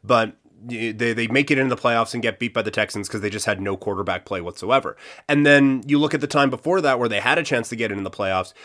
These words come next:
with Jason Campbell on an absolute tear. He goes down with an injury. They bring in Carson Palmer. He doesn't get adjusted in time, and then they have an awful game in week seventeen, and the season is over. Th-, there's always, hey, the Raiders are right there,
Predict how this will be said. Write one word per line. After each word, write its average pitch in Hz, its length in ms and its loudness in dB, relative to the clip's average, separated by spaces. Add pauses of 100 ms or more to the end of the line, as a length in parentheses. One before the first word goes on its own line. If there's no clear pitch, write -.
(160)
with 123 280 -2
Jason 135 380 0
Campbell 117 540 -2
on 110 180 0
an 113 120 -6
absolute 123 640 -4
tear. 127 600 0 (220)
He 160 220 -4
goes 175 260 4
down 135 240 2
with 127 140 -2
an 113 100 -4
injury. 117 420 0
They 107 120 -2
bring 139 240 -2
in 147 100 -2
Carson 123 380 -2
Palmer. 120 340 0
He 143 220 -8
doesn't 156 300 0
get 139 120 0
adjusted 117 540 -6
in 117 260 -6
time, 120 540 0 (200)
and 147 120 2
then 147 80 6
they 131 60 4
have 123 100 -2
an 120 80 0
awful 117 220 -4
game 101 180 -6
in 98 80 -4
week 101 140 -8
seventeen, 110 420 0
and 107 100 -4
the 101 60 -8
season 131 280 -4
is 101 140 -4
over. 90 220 -8
Th-, 120 120 -8
there's 131 200 -4
always, 170 580 4 (880)
hey, 160 120 4
the 151 120 4
Raiders 156 280 4
are 139 60 2
right 147 180 2
there, 135 340 2